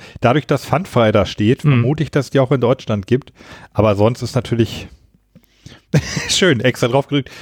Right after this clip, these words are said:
Speaker 1: mit Natural Color. Also die Farbe ist natürlich, <laughs> alles andere da drin
Speaker 2: <laughs>
Speaker 1: ist, äh,
Speaker 2: Aha.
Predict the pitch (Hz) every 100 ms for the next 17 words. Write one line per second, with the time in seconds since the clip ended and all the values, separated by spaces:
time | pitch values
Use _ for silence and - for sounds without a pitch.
0 | - - 120 123 135 175 - 160 147 -
1 | 147 82 80 - 131 123 113 - 143 226
2 | 220 - 180 - 185 123 180 - 131 139
3 | 165 147 180 247 - 180 170 185 180 -
4 | - 120 - - - 202 233 170 202 185
5 | 180 156 160 156 143 92 - 104 110